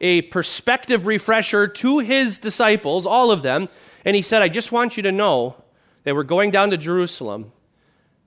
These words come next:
and I'm gonna be handed over to my enemies. I'm gonna suffer. I'm gonna be crucified. I'm gonna die. But on the third day, I'm gonna rise again."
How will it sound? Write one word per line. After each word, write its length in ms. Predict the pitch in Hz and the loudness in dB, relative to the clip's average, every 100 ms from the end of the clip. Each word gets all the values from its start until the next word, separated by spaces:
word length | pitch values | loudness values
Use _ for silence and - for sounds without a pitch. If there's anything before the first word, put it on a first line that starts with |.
| _ _ - | _ _ -4
and 120 | 143 | 0
I'm 140 | 175 | 0
gonna 220 | 180 175 143 | 0 0 -2
be 80 | |
handed 360 | 131 165 175 175 | -2 0 0 2
over 520 | 165 170 165 175 175 - - | 2 2 2 -2 -4 -14 -10
to 80 | 143 | -4
my 160 | 131 | 0
enemies. 580 | 143 147 160 170 170 - _ _ _ _ _ _ _ _ _ - | 0 0 -2 -6 -10 -16 _ _ _ _ _ _ _ _ _ -8
I'm 140 | 147 | -4
gonna 220 | 151 139 | -2 -2
suffer. 560 | - 165 165 - 185 185 _ _ _ _ _ _ _ _ - | 0 0 0 -2 -4 -6 _ _ _ _ _ _ _ _ -8
I'm 80 | 151 | -4
gonna 160 | 156 | -2
be 100 | 127 | -4
crucified. 920 | - 180 185 202 165 180 170 185 190 - _ _ _ _ _ - | -4 -2 -2 -4 -2 0 2 0 -6 -14 _ _ _ _ _ -10
I'm 80 | 143 | -8
gonna 180 | 139 104 | -6 -4
die. 560 | - 139 151 202 220 - _ _ _ _ _ _ _ _ _ _ _ _ _ | 0 2 2 0 -2 -10 _ _ _ _ _ _ _ _ _ _ _ _ _
But 100 | - | -2
on 80 | 175 | 0
the 60 | 147 | 0
third 220 | 202 196 | 0 2
day, 120 | 180 | 2
I'm 120 | 156 | 0
gonna 140 | 147 143 | 0 0
rise 280 | 131 127 104 | 0 -2 -6
again." 180 | 78 | -16